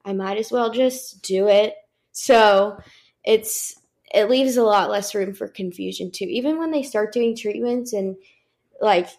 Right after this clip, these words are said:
they might see a breakout here and there after you do a peel, and they know how the process works of breakouts and everything. So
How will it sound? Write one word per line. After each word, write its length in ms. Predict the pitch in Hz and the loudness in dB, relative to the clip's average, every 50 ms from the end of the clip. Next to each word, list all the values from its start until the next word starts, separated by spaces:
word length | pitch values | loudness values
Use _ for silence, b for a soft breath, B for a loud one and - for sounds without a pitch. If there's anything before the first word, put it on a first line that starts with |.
| _ _ _ _ _ _ _ _ _ - | _ _ _ _ _ _ _ _ _ 4
they 140 | 233 220 226 | 4 6 6
might 240 | 226 208 196 185 | 6 4 2 0
see 160 | - - 233 233 | 0 2 2 2
a 60 | 226 | 4
breakout 460 | 233 254 262 254 262 247 220 214 214 | 4 4 4 4 2 0 0 0 0
here 180 | 208 220 202 202 | 0 0 0 0
and 120 | 202 202 | 0 0
there 320 | 202 196 196 190 185 180 | 0 0 0 0 0 -2
after 300 | 180 196 196 202 - - | -2 -2 -4 -4 -4 -4
you 100 | 226 226 | -6 -4
do 160 | 214 220 233 220 | 0 2 2 2
a 40 | |
peel, 420 | 220 220 - 254 247 220 202 180 160 | 2 0 -2 0 2 2 2 2 0
and 180 | - - 214 | -2 -4 -2
they 160 | 208 214 214 220 | 0 2 2 2
know 540 | 220 214 214 226 233 226 202 196 185 185 | 2 0 2 4 4 6 6 6 4 4
how 680 | 185 185 185 214 214 214 214 214 214 214 208 208 208 B B B B _ | 2 0 -2 2 4 4 6 6 4 4 2 -2 -6 B B B B _
the 80 | - 202 | -8 -4
process 560 | - 220 190 196 202 196 - 240 233 240 240 | 0 2 2 4 2 2 -2 -4 -2 -2 0
works 300 | 240 233 233 240 - - | 0 0 0 0 -2 -2
of 200 | 202 202 190 - | -4 -4 -4 -6
breakouts 480 | - 165 185 196 - 226 226 233 233 | -6 -6 -6 -4 -4 -4 -4 -4 -4
and 80 | - 240 | -4 -4
everything. 460 | 233 226 233 240 240 240 254 254 254 | -2 -2 0 -2 0 0 -2 -2 -2
So 380 | 247 - - 220 202 190 180 | -2 -2 0 0 0 0 -2